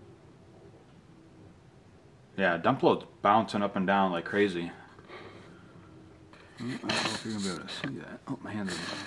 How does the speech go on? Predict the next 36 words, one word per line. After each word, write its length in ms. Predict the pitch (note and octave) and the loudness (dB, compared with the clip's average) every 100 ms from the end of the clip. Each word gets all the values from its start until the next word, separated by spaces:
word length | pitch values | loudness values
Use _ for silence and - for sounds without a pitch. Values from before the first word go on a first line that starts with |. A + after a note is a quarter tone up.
| - | -4
See 60 | G#2+ | 0
the 280 | G2+ G2+ G2 - | 0 0 -6 -2
gauge 320 | G#2+ A2 G#2+ | 0 2 2
right 180 | A2+ A2+ | 2 2
there? 300 | B2 A#2+ A#2+ - - - - - - - - - - - - - - - - - - - - | 2 0 -2 -10 -20 -20 -20 -20 -20 -20 -20 -20 -20 -20 -20 -20 -20 -20 -20 -20 -20 -18 -8
No, 260 | G#2 G2+ G2 | -4 -4 -4
it's, 240 | - - - - - - - - _ - - - - - - | -8 -12 -16 -20 -20 -20 -20 -20 _ -20 -20 -20 -20 -20 -6
no, 80 | F#2+ | -4
I 220 | E2+ F#2 | -2 -2
ain't 120 | G2 | -2
doing 140 | F2+ E2 | -2 -2
it 80 | E2+ | -2
now, 260 | F2 D#2 | -2 -2
but 180 | D#2 C#2 - - - - - - | -6 -8 -12 -20 -20 -20 -20 -4
it's 200 | G#2+ G#2 | -2 2
a 80 | A#2 | 2
solid 360 | - A#2 B2+ G#2 | 10 12 12 10
state 300 | - A#2+ G2+ | 6 6 8
relay 340 | B2 B2 A#2+ | 8 10 10
hooked 240 | A2 B2+ B2+ | 8 6 6
up 140 | A#2+ | 4
to 100 | A#2+ | 4
that. 340 | A#2 A#2+ A#2+ - - - - - - - - _ - - - - - - - - - - - - - - | 8 8 8 0 -12 2 2 2 -2 -20 -20 _ -18 -16 -18 -20 -20 -20 -20 -20 -20 -20 -20 -20 -20 -12
And 120 | - F#2 | -4 -2
it 100 | F#2+ | 2
dumps 240 | F#2 - | 0 2
into 180 | G2 F2+ | 2 2
the 80 | E2 | 2
parts 320 | F#2+ E2+ - | 0 0 0
washer, 360 | F2 E2 F2 | -2 -2 -4
which 160 | E2+ - | -6 -6
is 100 | E2+ | -8
a 60 | F2 | -6
water 260 | F2 E2+ | -4 -4
heater 260 | F2 F2+ E2 | -2 0 0
element. 400 | E2+ E2+ E2+ | 0 -4 -6